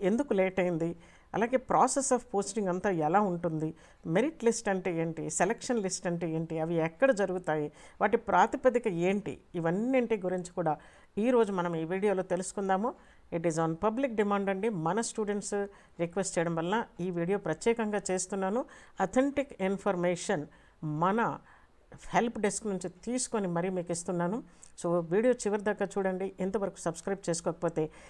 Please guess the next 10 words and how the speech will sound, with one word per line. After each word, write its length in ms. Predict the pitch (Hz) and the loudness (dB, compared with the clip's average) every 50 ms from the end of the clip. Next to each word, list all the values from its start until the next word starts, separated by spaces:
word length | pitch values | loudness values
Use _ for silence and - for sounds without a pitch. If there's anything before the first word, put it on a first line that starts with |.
| - - | -8 -4
సబ్స్క్రైబ్ 500 | - - 196 190 - - 277 269 - 226 | 0 0 0 0 2 0 0 2 2 0
చేసుకోండి. 460 | 220 214 - 226 208 196 196 196 196 - - - - - - | 0 0 0 -2 -2 -2 -2 -4 -6 -8 -14 -20 -20 -12 -10
ఒక 160 | 165 147 - 156 | -8 -4 -4 -2
లైక్ 360 | 151 147 151 185 247 247 - | 0 2 2 2 2 2 0
ఇచ్చేసి 520 | 214 214 - 185 170 165 - 165 151 - - - - - - - | 0 0 2 0 0 0 -2 -4 -6 -8 -12 -16 -20 -14 -8 -4
మనం 240 | 170 170 170 165 160 | -2 0 0 0 -2
ముందుకెళ్దాము. 540 | 156 156 165 165 - 135 139 135 123 127 135 - - - _ _ - _ - | -2 -4 -4 -2 -4 -4 -4 -6 -10 -12 -14 -16 -20 -20 _ _ -10 _ -4
ఇప్పుడు 460 | 254 247 294 269 226 185 190 208 - - - - - | -2 0 4 4 4 4 4 0 -4 -8 -14 -4 0
ఫైనల్ 480 | - 180 226 277 311 320 320 311 294 285 | 2 2 4 2 2 2 0 0 0 -2
కీ 300 | - - 254 254 269 | -2 -2 -2 -2 -2